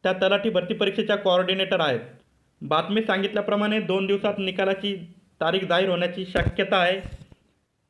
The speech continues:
अशी अपेक्षा करतो की दोन दिवसात निकाल जाहीर व्हावा, मिनिमम मार्क लिस्ट तरी यावी दोन दिवसात. जर दोन दिवसात मार्क लिस्ट आली, तर दहा किंवा पंधरा तारखेला तुमची मेरिट लिस्ट लागेल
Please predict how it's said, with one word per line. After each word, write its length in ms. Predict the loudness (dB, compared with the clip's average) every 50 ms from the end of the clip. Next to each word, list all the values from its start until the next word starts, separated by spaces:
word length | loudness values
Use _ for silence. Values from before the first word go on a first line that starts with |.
| _ _ _ _ _ _ _ _ -8
अशी 180 | -4 -2 0
अपेक्षा 360 | 0 0 0 -2 0 0 0
करतो 320 | 0 0 -2 -2 -2 -2 -4
की 220 | -2 -2 -2 -2
दोन 240 | 0 0 0 0 2
दिवसात 280 | 2 0 2 0 0 -2 -2
निकाल 340 | -4 -2 0 0 0 2 2
जाहीर 240 | 2 2 2 2
व्हावा, 300 | 2 2 2 2 0 -2 -4 -6 -12 -20 -20 _ _ _ _ _ _ _ _ _ -4
मिनिमम 420 | -2 0 0 2 2 2 2 2 2
मार्क 240 | 2 2 2 0 0 -2
लिस्ट 240 | -4 -4 -2 0
तरी 160 | 0 2 4 4
यावी 280 | 4 4 4 2 0
दोन 200 | 0 0 0 0
दिवसात. 280 | -2 -2 -2 -2 -2 -2 -4 -6 -16 -20 -20 -20 -20 _ _ _ -8 -4
जर 120 | -4 -2
दोन 220 | 2 2 2 2 2
दिवसात 260 | 0 0 2 0 0 2
मार्क 280 | 0 0 0 0 -2
लिस्ट 160 | -4 -2 -2
आली, 200 | 0 0 0 0
तर 240 | 0 0 0 -2 -2 -2 -6 -14 -20 -20 _ _ _ _ _ _ _ _ _ _ _ _ -6
दहा 200 | -4 -2 0 0
किंवा 260 | 0 0 0 0 0
पंधरा 280 | 0 2 2 2 2 2
तारखेला 360 | 2 0 0 0 0 0 0
तुमची 280 | 0 -2 -4 -4 -4 -2
मेरिट 320 | 0 0 0 0 0 0
लिस्ट 160 | -2 -2 0
लागेल 360 | 0 0 0 0 0 0 -2